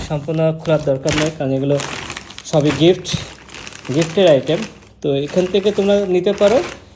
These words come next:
এখানে নাম্বারগুলো দিয়ে দিচ্ছি। কারণ আমরা ফুল মোহাম্মদপুর ব্র্যান্ড থেকে শুরু করে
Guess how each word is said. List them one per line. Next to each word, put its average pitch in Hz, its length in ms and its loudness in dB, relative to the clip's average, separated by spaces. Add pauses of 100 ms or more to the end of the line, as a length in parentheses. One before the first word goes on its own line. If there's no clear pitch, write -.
(140)
এখানে 151 320 0
নাম্বারগুলো 143 540 0
দিয়ে 143 180 0
দিচ্ছি। 151 460 -6 (500)
কারণ 143 160 -2
আমরা 156 200 0
ফুল 214 380 4
মোহাম্মদপুর 170 800 2 (760)
ব্র্যান্ড 160 360 4
থেকে 180 200 -2
শুরু 175 200 -2
করে 170 360 0